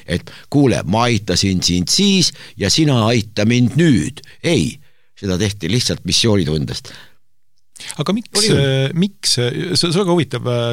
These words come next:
Speaker 2: täheldada seda. Miks, äh, tänapäeva ühiskonnas ja, äh, ütleme siis niimoodi, Eesti iseseisvumise järel eelkõige, äh, rahvas, mis, äh, leidis ennast siis nüüd, äh, iseolemise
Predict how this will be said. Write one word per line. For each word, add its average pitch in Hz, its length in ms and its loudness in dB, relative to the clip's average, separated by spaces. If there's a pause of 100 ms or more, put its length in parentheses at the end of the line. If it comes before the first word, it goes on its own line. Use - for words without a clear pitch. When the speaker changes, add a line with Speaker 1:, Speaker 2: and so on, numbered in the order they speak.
Speaker 2:
täheldada 120 400 -2
seda. 156 220 -6 (340)
Miks, - 400 -2
äh, 123 180 2
tänapäeva 113 460 0
ühiskonnas 98 680 -2
ja, 107 180 0 (320)
äh, 107 320 -2
ütleme 123 400 -2
siis 107 160 -2
niimoodi, 107 640 0 (340)
Eesti 147 480 0 (240)
iseseisvumise 104 1040 -2
järel 120 480 -2 (160)
eelkõige, 107 560 -6
äh, - 680 -8
rahvas, 110 420 -2
mis, 101 180 -2 (140)
äh, 101 400 -2
leidis 113 320 0
ennast 101 240 0
siis 104 120 -6
nüüd, 107 200 -6
äh, 110 240 -4 (400)
iseolemise 101 920 0